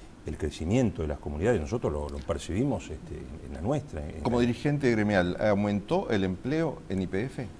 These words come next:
Speaker 2: ¿Aumentó el empleo en la industria petrolera
Speaker 1: En la
Speaker 2: en estos
Speaker 1: industria
Speaker 2: dos años?
Speaker 1: petrolera aumenta significa-, significativamente, en todos los órdenes. Este, esto se puede visualizar. Eh,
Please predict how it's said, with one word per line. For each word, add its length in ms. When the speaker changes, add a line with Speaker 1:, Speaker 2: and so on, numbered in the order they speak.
Speaker 2:
¿Aumentó 360
el 80
empleo 320
en 60
la 60
industria 280
petrolera 420
Speaker 1:
En 60
la 80
Speaker 2:
en 60
estos 160
Speaker 1:
industria 20
Speaker 2:
dos 40
años? 260
Speaker 1:
petrolera 200
aumenta 340
significa-, 500
significativamente, 1200
en 100
todos 160
los 160
órdenes. 540
Este, 340
esto 240
se 140
puede 280
visualizar. 680
Eh, 360